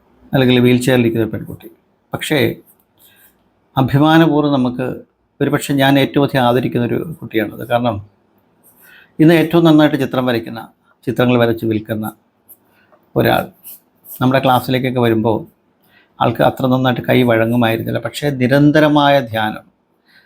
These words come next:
ഇച്ഛാശക്തി, അങ്ങനെയാണ് ഷൈമ ഷാഹുൽ എന്ന് പറഞ്ഞ ആ കുട്ടി ഒരു നല്ല ചിത്രകാരിയായത്. അപ്പം അങ്ങനെയുള്ള ആൾക്കാർ നമുക്ക് ചുറ്റുമുണ്ട്.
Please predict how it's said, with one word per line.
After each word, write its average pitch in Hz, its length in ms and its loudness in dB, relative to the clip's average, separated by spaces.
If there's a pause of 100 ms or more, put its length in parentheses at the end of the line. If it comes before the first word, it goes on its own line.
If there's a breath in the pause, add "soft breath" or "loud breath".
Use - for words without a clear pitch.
(360 soft breath)
ഇച്ഛാശക്തി, 120 560 -2 (100)
അങ്ങനെയാണ് 127 360 -2
ഷൈമ 123 260 2 (100)
ഷാഹുൽ 120 360 -2
എന്ന് 117 140 0
പറഞ്ഞ 113 200 -4
ആ 110 100 -2
കുട്ടി 110 220 -14 (1080 soft breath)
ഒരു 127 140 4
നല്ല 117 200 2
ചിത്രകാരിയായത്. 113 680 -2 (1080 soft breath)
അപ്പം - 180 -2
അങ്ങനെയുള്ള 175 460 4
ആൾക്കാർ 151 280 2 (100)
നമുക്ക് 131 260 -4
ചുറ്റുമുണ്ട്. 110 440 -10